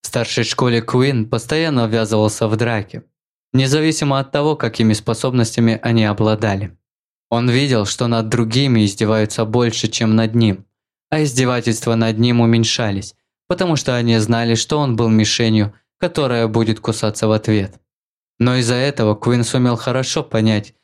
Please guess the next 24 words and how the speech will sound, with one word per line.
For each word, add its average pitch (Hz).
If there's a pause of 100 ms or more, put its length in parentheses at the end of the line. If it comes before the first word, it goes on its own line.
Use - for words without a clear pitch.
(160)
как 185
люди 127
сражаются, 117 (180)
и 196
хорошо 131
понять 117
различные 110
способности. 107 (540)
Если 123
бы 127
Куин 135
столкнулся 131
с -
пользователем 120
второго 120
уровня, 113
который 135
был 123
хорош 135
со 110
своими 110
способностями, 113
как 113
Лейла 117